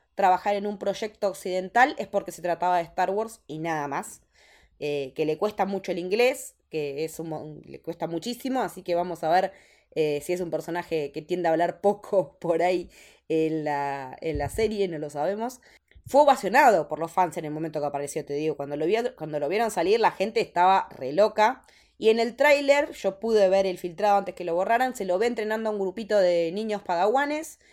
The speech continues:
También se ve a otra de las protagonistas, que es Amandla Se-, Stenberg, que es, eh, Rue del Juego del Ham-, del Juego del Hambre,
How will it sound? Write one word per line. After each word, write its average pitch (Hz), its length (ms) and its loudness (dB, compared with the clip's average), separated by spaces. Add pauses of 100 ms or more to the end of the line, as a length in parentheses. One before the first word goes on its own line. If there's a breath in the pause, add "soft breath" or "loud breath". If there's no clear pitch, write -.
(400 soft breath)
También 220 380 2
se 208 200 0
ve 233 300 6
a 185 680 4
otra 208 320 2
de 190 100 2
las 170 380 -2 (100)
protagonistas, 190 460 -4
que - 100 -8
es - 140 -12
Amandla 190 460 -2
Se-, 233 320 -4
Stenberg, 247 580 -2
que 185 120 -8
es, - 200 -14
eh, 165 240 -2
Rue 208 280 0
del 175 400 -6
Juego 185 220 2
del 185 120 4
Ham-, 233 200 4
del 170 180 -4
Juego 202 180 2
del 202 100 4
Hambre, 226 400 2